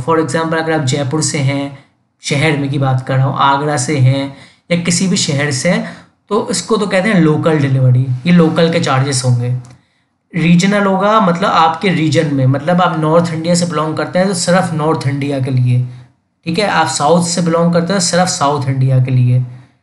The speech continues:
और national होता है, मतलब आपके रीजन से भी बाहर, मतलब आप North India से हैं और आपको order आ रहा है South से या West से आ रहा है या East से आ रहा है, तो उसको बोलते हैं national।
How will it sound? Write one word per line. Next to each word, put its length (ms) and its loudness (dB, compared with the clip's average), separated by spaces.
और 80 0
national 480 0
होता 240 0
है, 60 0
मतलब 180 -2
आपके 120 0
रीजन 380 2
से 160 0
भी 100 0
बाहर, 280 4
मतलब 220 2
आप 100 2
North 440 4
India 320 4
से 160 -4
हैं 80 -2
और 60 2
आपको 240 -2
order 260 0
आ 160 2
रहा 80 0
है 60 -2
South 400 -2
से 280 0
या 100 4
West 440 -2
से 160 -2
आ 140 2
रहा 180 2
है 140 -2
या 60 -2
East 280 0
से 180 -2
आ 100 -4
रहा 160 -6
है, 80 -8
तो 80 -4
उसको 220 -4
बोलते 200 0
हैं 100 2
national। 500 0